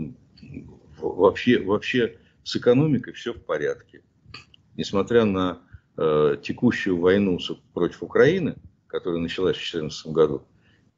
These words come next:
м, Путин ездит по всему миру. Э, ну да, и, конечно, из «семёрки» выкинули, это, конечно, м,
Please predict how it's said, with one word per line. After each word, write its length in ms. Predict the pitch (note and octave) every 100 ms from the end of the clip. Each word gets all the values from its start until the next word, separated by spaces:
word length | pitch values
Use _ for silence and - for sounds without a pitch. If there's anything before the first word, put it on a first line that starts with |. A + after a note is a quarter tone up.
| -
м, 400 | G#2 E2 D#2+ D2+
Путин 300 | C3+ C#3 C3
ездит 380 | F#2+ B2 A#2+ F#2
по 100 | E2
всему 340 | - F#2 E2+ E2
миру. 360 | E2+ F#2 G2 - _ _ - _ -
Э, 220 | E2+ D#2
ну 180 | E2+ D3+
да, 420 | B2+ A#2 G#2 E2 D#2
и, 200 | E2 D#2+
конечно, 440 | G2+ B2 C3 G2
из 180 | E2+ E2+
«семёрки» 480 | - F#2+ G2 - F2+
выкинули, 580 | G#2 C#3 B2 G#2+ F#2+ F2+ E2
это, 200 | - D2+
конечно, 560 | - D2+ D#2 - D2 - _ - F#2+
м, 320 | D#2 D2+